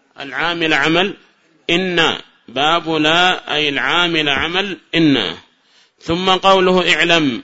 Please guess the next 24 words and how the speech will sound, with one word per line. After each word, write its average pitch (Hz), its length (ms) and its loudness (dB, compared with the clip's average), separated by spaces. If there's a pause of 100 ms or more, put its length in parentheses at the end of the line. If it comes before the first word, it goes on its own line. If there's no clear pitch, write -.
(100)
لماذا 185 480 2
أتى 170 200 -2
بلفظ 160 360 -2 (100)
اعلم 151 380 -2
هنا 143 380 -4 (580)
وما 165 340 0
تقدم 165 500 -4
من 160 180 -2
لم 160 160 -2
يأتي 151 320 -4
معه 151 280 -4
بلفظ 147 400 -6
اعلم، 151 440 -6
مع 147 280 -4
أن 165 120 -6
المطلوب 151 680 -6
من 147 180 -8
الطالب 156 500 -4
أن 151 120 -6
يعلم 160 320 -2
جميع 208 340 -4
ما 190 160 -4
في 170 60 -12
الكتاب، 160 440 -8